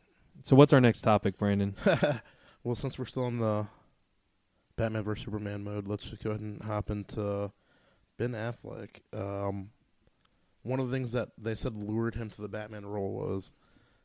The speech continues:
Speaker 2: him getting the chance to direct and star in a solo Batman movie. And it looks like he might have already written a script for the next Batman movie. I know he's been, um, rumors where he was talking with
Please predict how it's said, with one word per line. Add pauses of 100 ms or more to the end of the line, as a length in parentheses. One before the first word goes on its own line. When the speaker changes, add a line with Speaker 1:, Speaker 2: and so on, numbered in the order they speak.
(120)
Speaker 2:
him
getting
the
chance
to
direct (640)
and
star
in (200)
a
solo
Batman
movie. (960)
And
it
looks
like
he
might
have
already
written
a
script (340)
for
the
next
Batman
movie. (420)
I
know
he's
been,
um,
rumors
where
he
was
talking
with